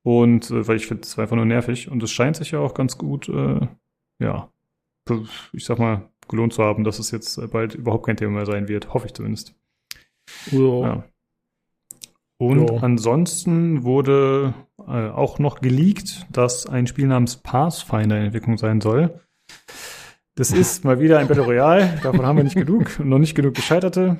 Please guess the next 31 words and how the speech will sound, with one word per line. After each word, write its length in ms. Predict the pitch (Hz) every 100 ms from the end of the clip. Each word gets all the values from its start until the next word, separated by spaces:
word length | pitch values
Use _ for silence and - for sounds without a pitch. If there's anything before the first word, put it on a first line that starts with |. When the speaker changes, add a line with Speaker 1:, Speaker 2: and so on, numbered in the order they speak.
| - _ -
Speaker 1:
Äh, 300 | 123 123 120
das 140 | 117
wird 100 | 135
ein 100 | 127
Third-Person-Battle 720 | 120 135 135 - 147 147 139 139
Royale. 600 | 135 135 135 139 131 - _ _ _ _ _ _ -
Äh, 300 | 123 117 117
das 360 | 110 113 - -
optische 380 | 151 160 - 127
Design 500 | 120 113 117 156 151
soll 280 | 127 131 127
dabei 400 | 127 120 113 107
Hyperscape 480 | 156 202 - 151
ähneln, 300 | 156 151 147
also 160 | 131 117
dem 120 | 117
Spiel, 280 | - - 131 -
das 200 | 160 -
Ubisoft 440 | 139 - 156 156 226
vor 120 | 143
ein 60 |
paar 160 | - 147
Monaten 320 | 139 151 139
eingestellt 600 | 131 151 160 - 160 160
hat, 180 | 165 165 - 185 202 -
was 160 | -
auch 140 | 143 156
ein 80 | 165
Battle 180 | 156 147
Royale 300 | 147 147 151
war. 200 | 151